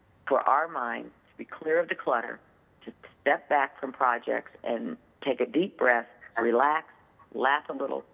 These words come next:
play a little, and then start the creative process. So to me, not taking the time,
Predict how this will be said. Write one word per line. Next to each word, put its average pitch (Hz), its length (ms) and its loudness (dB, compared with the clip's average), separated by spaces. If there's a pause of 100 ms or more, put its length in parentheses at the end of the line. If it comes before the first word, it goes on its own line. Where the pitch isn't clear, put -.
play 143 180 0
a 139 60 2
little, 127 320 -4 (480)
and 123 200 -2
then 135 280 0 (200)
start 131 300 2
the - 60 -10
creative 120 540 -2
process. - 520 -2 (340)
So 117 340 0 (300)
to 147 60 0
me, 160 420 0 (480)
not 143 340 4 (300)
taking 143 380 0
the 127 100 0
time, 117 500 -2